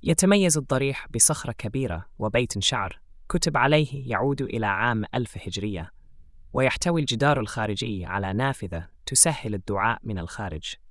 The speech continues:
يقع الضريح في وسط النسيج العمراني القديم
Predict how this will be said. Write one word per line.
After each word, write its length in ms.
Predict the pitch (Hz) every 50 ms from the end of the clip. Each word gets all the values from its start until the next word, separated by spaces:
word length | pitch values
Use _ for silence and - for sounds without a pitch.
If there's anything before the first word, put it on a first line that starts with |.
| - - - - - - - - -
يقع 300 | 175 202 202 - 196 175
الضريح 560 | 170 139 - - - 165 156 - - - 90 90 -
في 180 | - - 139 131
وسط 300 | 131 147 147 - 156 -
النسيج 520 | 131 123 113 107 - - 156 151 139 120
العمراني 520 | 110 98 95 101 101 104 104 101 104 101 95
القديم 500 | 87 - - 92 90 110 101 87 82